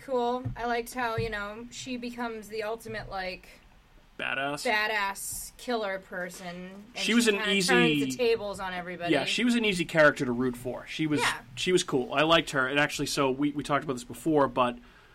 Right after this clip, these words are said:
Speaker 2: so the, the main character in the movie is played by Samara Weaving, who is Hugo Weaving's niece.
Speaker 1: Who looks just like Margot Robbie.
Speaker 2: Yeah, she does look like Margot Robbie, which, you know,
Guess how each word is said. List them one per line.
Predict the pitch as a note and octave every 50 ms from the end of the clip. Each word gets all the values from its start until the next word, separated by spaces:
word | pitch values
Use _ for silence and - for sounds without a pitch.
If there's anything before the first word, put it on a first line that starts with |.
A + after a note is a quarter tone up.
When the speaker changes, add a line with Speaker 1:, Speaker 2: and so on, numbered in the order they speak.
| - - - - - -
Speaker 2:
so | - - D#3 C#3+
the, | B2 B2+ C3 C3
the | C3 B2+ C3
main | B2+ C#3 C#3+ C#3+ C#3+ C#3 C#3 C3+ C3+ C3 B2
character | - - D3+ C#3+ C3+ C3 A#2+ B2 C3
in | B2+
the | B2 B2
movie | B2+ B2+ A#2+ B2
is | A#2+ A#2+
played | A#2+ - - C#3 B2+ B2
by | B2+ A#2+ A#2+
Samara | A#2+ - - C3+ B2+ C3 C3+ C3+ C3+ C3 B2
Weaving, | A#2+ B2 D3 D#3 D3+ C3 B2 A#2+ A#2+ A#2+
who | B2 C3 C3
is | A#2+ - -
Hugo | - - - D#3+ D#3+ C#3+ C#3+ C3
Weaving's | B2 A#2+ B2 C3 B2+ B2 B2 A#2+ A#2+ A#2+ - -
niece. | B2+ B2+ C3 A#2 G2+ - - -
Speaker 1:
Who | B3
looks | A#3+ A#3 A#3+
just | - - C4 A#3+ A#3+ B3
like | A3 G3+ F#3
Margot | F#3+ F#3 F#3+ F3 E3+ D#3
Robbie. | D3+ E3 F#3 G#3+ B3 B3 - - -
Speaker 2:
Yeah, | F3 D#3 D3
she | C3+ - D3
does | C#3 C#3+ B2+ A#2+
look | B2
like | B2 A#2+ B2
Margot | A#2+ A#2+ B2+ C3+ C3
Robbie, | - - B2+ C3 - - -
which, | - - - - - - - - - -
you | C3+
know, | -